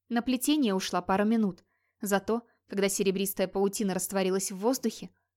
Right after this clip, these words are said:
Эвиса вздохнула с облегчением. По крайней мере, тыл защищен. Поисковые чары подсказали – В правый коридор сворачивать не стоит.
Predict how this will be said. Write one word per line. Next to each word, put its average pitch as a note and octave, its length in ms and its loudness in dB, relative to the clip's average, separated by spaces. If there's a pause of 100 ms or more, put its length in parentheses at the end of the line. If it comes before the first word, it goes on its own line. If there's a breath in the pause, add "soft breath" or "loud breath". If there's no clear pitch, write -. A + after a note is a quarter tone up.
(220)
Эвиса D4 340 4
вздохнула F#3+ 480 -2
с F#3 120 -4
облегчением. F3+ 760 -2 (680)
По F#3 80 -8
крайней F3+ 360 -2
мере, G3+ 320 0 (280)
тыл B3 180 2
защищен. F3 680 -6 (1000)
Поисковые G3 500 2
чары A3+ 380 0
подсказали – G3 800 -2 (560)
В - 40 -20
правый A3 340 0
коридор C4 520 2
сворачивать F3+ 560 -4
не G#3 80 -2
стоит. F3 460 -2